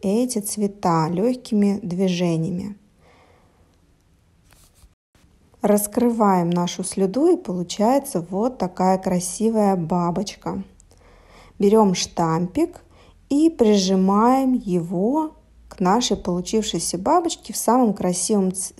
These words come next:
месте, где у нас смешались красивые цвета. Посмотрите, как расползается гель-лак по поверхности штампа, образуя узоры.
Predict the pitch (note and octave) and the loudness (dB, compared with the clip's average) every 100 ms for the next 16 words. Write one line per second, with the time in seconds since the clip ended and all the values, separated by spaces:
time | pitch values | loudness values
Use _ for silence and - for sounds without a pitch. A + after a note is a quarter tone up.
0 | - G#3 A3+ D#4+ E4 B3 A3 F3 F#3+ C4+ | -4 2 2 2 0 -2 -4 -4 0 2
1 | A#3 F#3 A#3 - F#3+ - G3+ A3+ A3 - | 4 2 0 -2 -4 -2 0 0 -2 -2
2 | F3+ F3+ G3+ G3 G3 G3 G3+ - E3 F3 | -4 -2 -2 -2 -4 -4 -4 -4 -4 -6
3 | - - - - - G3 - A3+ A#3+ B3 | -12 -20 -20 -20 -4 -2 2 2 4 0
4 | - F3+ - C4 C#4 A3 G3+ - G#3 G#3+ | 0 -4 2 2 4 -2 -2 0 2 4
5 | G#3+ F#3+ F3 - F#3 F#3 F#3+ G3+ C4+ F4+ | 4 4 2 -2 -2 0 2 4 4 2
6 | - - A3 B3+ G3+ F3+ F#3+ G#3+ A3+ G#3+ | -4 2 4 4 2 4 0 0 -2 -2
7 | - A3+ - - F#3 E3+ D#3+ - - F3 | -2 -4 -2 0 2 2 -2 -8 -4 2
8 | F#3 F#3 F#3+ C4+ D#4+ B3 A3+ A3+ F#3+ F#3+ | 2 2 2 2 2 2 0 0 0 0
9 | F3+ F3 F3 | 0 -2 -6